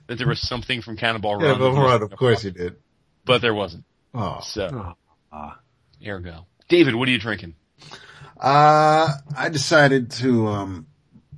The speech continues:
Speaker 2: follow your lead and try something that I hadn't tried before. So tonight,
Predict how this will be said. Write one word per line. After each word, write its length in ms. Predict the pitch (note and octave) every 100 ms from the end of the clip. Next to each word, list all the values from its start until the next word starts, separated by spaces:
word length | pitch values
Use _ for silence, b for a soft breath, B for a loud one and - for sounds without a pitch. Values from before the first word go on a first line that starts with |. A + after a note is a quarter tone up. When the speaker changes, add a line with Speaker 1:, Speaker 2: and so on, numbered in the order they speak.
| - -
Speaker 2:
follow 300 | - C3+ C3
your 160 | A#2+
lead 460 | A#2 B2+ A2+ G#2+ F#2 - - -
and 320 | G#2+ G#2 G#2+
try 240 | - A2+
something 460 | A#2 A2+ G2+ A2+ G#2+
that 300 | G#2 D3 - - - - - - _ _ _ _ _
I 100 | B2+
hadn't 680 | B2 - - G3 F#3+ C3 - - _
tried 360 | - A2+ F#2 E2
before. 400 | E2 - E2 E2
So 160 | -
tonight, 640 | F#2 - B2+ C#3+ C#3 A#2